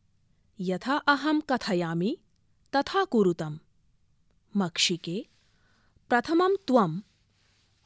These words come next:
मध्याह्ने तस्य गजस्य कर्णे शब्दं कुरु, येन सः नयने निमील्य स्थास्यति। तदा काष्ठकूटः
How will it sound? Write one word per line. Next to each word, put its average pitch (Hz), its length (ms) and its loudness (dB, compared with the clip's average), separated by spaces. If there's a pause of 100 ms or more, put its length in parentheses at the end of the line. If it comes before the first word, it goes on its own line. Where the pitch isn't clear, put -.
(100)
मध्याह्ने 214 840 2 (880)
तस्य 285 460 2
गजस्य 220 640 2
कर्णे 202 500 2 (240)
शब्दं 254 560 2
कुरु, 156 340 -2 (760)
येन 175 380 2
सः 190 360 -4 (520)
नयने 277 540 4
निमील्य 240 760 6
स्थास्यति। 165 840 -4 (1000)
तदा 185 300 0
काष्ठकूटः 285 1040 0